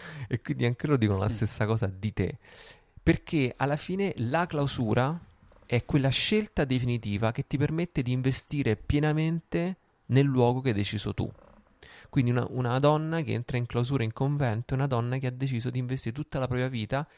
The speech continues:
Speaker 1: per le sue sorelle che stanno in convento con lei e per i lavori e per la preghiera che devono fare all'interno del convento.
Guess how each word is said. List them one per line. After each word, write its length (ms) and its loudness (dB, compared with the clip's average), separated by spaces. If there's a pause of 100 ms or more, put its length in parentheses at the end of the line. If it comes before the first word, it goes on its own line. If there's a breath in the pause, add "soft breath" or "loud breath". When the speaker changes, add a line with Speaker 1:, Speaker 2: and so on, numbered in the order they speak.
(120 soft breath)
Speaker 1:
per 200 4
le 100 0
sue 180 -2
sorelle 500 -2
che 100 -8
stanno 280 -6
in 80 -6
convento 480 -6
con 120 -4
lei 220 -4 (240 loud breath)
e 140 -6
per 180 0
i 80 -2
lavori 380 0
e 40 -4
per 140 -6
la 80 -2
preghiera 380 -4
che 100 -6
devono 220 -6
fare 180 -6
all'interno 420 -4
del 200 -8
convento. 600 -6